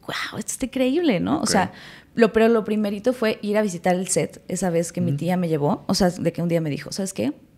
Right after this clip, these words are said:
Speaker 1: Este, voy a grabar mañana en la locación, vente". Y ya iba yo con mis fotos y así, ya sabes. Y llegué y, güey, como que me quedé así, "¿Qué es esto?". ¿Sabes? Como, ¿cómo todas estas personas están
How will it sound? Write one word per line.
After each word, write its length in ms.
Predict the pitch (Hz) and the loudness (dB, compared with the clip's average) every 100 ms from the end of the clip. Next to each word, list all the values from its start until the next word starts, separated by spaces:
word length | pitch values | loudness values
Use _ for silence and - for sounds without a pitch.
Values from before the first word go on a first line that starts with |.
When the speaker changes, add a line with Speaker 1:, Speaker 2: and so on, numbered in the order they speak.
| _ _ _ _ - | _ _ _ _ -4
Speaker 1:
Este, 360 | 214 196 190 | -2 0 2
voy 160 | 185 196 | 4 4
a 40 | 202 | 4
grabar 260 | 185 180 | 4 4
mañana 400 | 185 185 180 185 | 2 0 0 0
en 80 | 175 | 0
la 80 | 180 | 0
locación, 420 | 170 170 180 180 | -2 -4 -2 0
vente". 320 | 185 196 - - - - - - - _ - | 0 0 -4 -10 -20 -20 -20 -20 -20 _ -6
Y 120 | 214 | 0
ya 140 | 196 | 4
iba 160 | 175 180 | 4 2
yo 140 | 165 | -2
con 80 | 170 | -4
mis 160 | 165 - | -6 -4
fotos 680 | 175 165 165 175 165 165 - | -4 -6 -4 -6 -4 -8 -8
y 40 | |
así, 300 | 151 - 170 | -10 -8 -6
ya 100 | 156 | -6
sabes. 320 | 160 - 226 - - - - - - | -8 -8 -10 -14 -20 -20 -20 -20 -2
Y 160 | 220 208 | 0 4
llegué 540 | 196 190 196 220 - - | 4 4 2 2 -2 -2
y, 440 | 214 208 208 196 - - | 0 2 0 -2 -6 -10
güey, 380 | 202 233 226 240 | -2 0 0 -4
como 180 | - 185 | -8 -8
que 120 | 214 | -4
me 120 | 202 | -4
quedé 240 | 196 214 233 | -4 -4 -2
así, 540 | 226 247 233 247 247 - _ _ _ _ - | -2 -2 0 -2 -6 -18 _ _ _ _ -6
"¿Qué 120 | 233 | -4
es 160 | - | 0
esto?". 340 | 302 339 - 196 | 0 2 2 2
¿Sabes? 240 | 214 254 | 2 2
Como, 220 | - 233 | 4 4
¿cómo 460 | 240 269 294 339 - - _ _ | 6 8 8 6 -2 -20 _ _
todas 320 | 254 254 277 | 6 6 6
estas 220 | 247 262 | 2 -2
personas 600 | - 208 196 196 208 240 - | 0 -2 0 2 2 0 -2
están 460 | 185 196 202 226 | -4 0 2 0